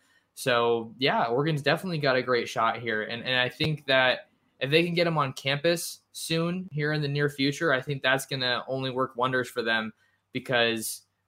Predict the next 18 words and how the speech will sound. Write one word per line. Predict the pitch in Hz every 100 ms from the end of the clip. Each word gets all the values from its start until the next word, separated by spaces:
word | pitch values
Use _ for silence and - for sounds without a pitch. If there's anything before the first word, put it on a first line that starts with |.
| _ -
you | 131
wanna | 143 156
get | 147
a | 139
guy | 131 131
on | 131
campus | 127 127 123 123 117
as | 117 113
many | 120 120
times | 120 120 107
as |
you | 107 110
can. | - 123 120 113
But | 110 101
fortunately | - 156 156 127 131
for | 123
the | 113
Ducks, | 110 113 117 - -